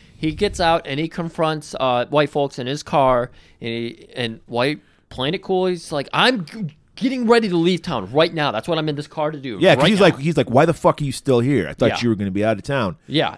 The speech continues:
Speaker 1: and if I played a con on you, I'd be long fucking gone.
Speaker 2: Yeah, he's like, "Why would I do that? I got the mob after me.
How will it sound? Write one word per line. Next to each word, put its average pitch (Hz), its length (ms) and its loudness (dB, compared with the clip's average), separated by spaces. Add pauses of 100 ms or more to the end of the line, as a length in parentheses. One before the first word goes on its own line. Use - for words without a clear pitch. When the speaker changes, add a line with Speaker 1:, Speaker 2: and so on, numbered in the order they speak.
Speaker 1:
and 143 120 -2
if 147 140 -4
I 220 140 6
played 277 240 2
a 139 40 -2
con 254 300 -4
on 120 160 -6
you, 95 100 -8
I'd 226 140 0
be 98 120 -14
long 147 380 2
fucking 95 340 -8
gone. 80 380 -12 (160)
Speaker 2:
Yeah, 208 140 2
he's 139 100 4
like, 120 100 -2
"Why 120 300 2
would 226 140 4
I 208 80 2
do 190 280 -4
that? 185 260 0
I 143 40 -4
got 151 140 -6
the 175 60 -2
mob 147 460 0
after 90 360 -8
me. 73 240 -14